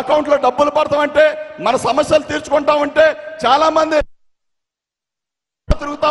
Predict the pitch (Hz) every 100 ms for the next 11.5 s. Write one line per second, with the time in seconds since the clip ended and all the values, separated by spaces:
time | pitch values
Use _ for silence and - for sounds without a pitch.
0 | 294 294 294 285 302 285 - - - 214
1 | 269 262 240 226 208 143 - - - -
2 | - - - _ - - 160 202 196 185
3 | 233 269 247 240 240 233 233 247 247 233
4 | 226 226 233 175 - - - - - -
5 | - - - 196 226 262 254 247 240 240
6 | 247 226 240 220 - 214 254 254 254 226
7 | 226 - 262 247 - - - - - -
8 | - 135 175 - 262 254 233 247 - 220
9 | - 254 226 - - 170 180 247 262 247
10 | 254 262 262 240 202 - - 147 185 262
11 | 262 262 262 254